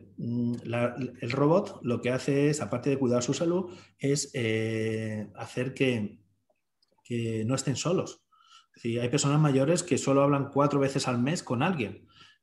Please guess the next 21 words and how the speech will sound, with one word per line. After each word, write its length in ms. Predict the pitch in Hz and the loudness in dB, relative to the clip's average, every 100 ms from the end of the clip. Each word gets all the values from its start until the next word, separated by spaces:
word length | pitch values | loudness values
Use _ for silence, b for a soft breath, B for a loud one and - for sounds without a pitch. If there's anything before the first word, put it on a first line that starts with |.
| - | -10
Entonces, 280 | - 165 170 | -4 0 2
claro, 460 | 185 175 123 110 | 4 6 4 2
eh, 520 | 131 127 127 127 123 123 | 2 4 4 2 2 0
sí 140 | 170 | 0
que 80 | 180 | 2
es 40 | |
verdad 240 | 165 170 165 | 4 4 4
que 60 | 160 | 4
a 40 | |
veces 320 | 156 160 160 | 2 0 -4
ponen 320 | - 156 151 | -2 0 0
un 100 | 151 | 0
sistema 640 | 143 147 - 160 160 151 143 | -2 -6 -2 0 2 0 0
para 140 | 135 | 0
avisar 480 | 123 - 139 147 143 | -2 -2 -2 0 0
a 20 | |
emergencia 640 | 135 120 - 143 151 147 131 | 0 -4 -4 -4 -2 -2 -4
en 120 | 120 | -4
caso 280 | 131 135 131 | -4 -4 -4
de 80 | |
que 240 | 127 120 | -2 -4